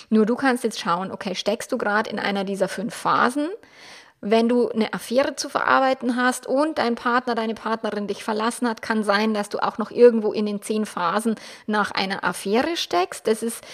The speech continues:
da habe ich dir, da sch-, verlinke ich dir in den Shownotes einen Artikel, der die zehn Phasen nach einer Affäre behandelt. Da kannst du da nachschauen und dich Ort einsortieren oder eben, wenn es hier tatsächlich jetzt konkret um die Trennung geht,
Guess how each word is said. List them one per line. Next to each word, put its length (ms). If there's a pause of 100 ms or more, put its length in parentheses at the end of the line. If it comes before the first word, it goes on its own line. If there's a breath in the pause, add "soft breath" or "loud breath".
(140 loud breath)
da 100
habe 180
ich 80
dir, 520
da 140
sch-, 260
verlinke 340
ich 80
dir 140
in 40
den 120
Shownotes 580
einen 80
Artikel, 480
der 140
die 160
zehn 320 (300 loud breath)
Phasen 420
nach 100
einer 260
Affäre 680 (100)
behandelt. 640
Da 60
kannst 280
du 40
da 260
nachschauen 720 (400 loud breath)
und 200
dich 160
Ort 300
einsortieren 720
oder 440
eben, 320 (360 loud breath)
wenn 260
es 140
hier 240
tatsächlich 460 (100)
jetzt 300 (320)
konkret 500
um 140
die 120
Trennung 460
geht, 320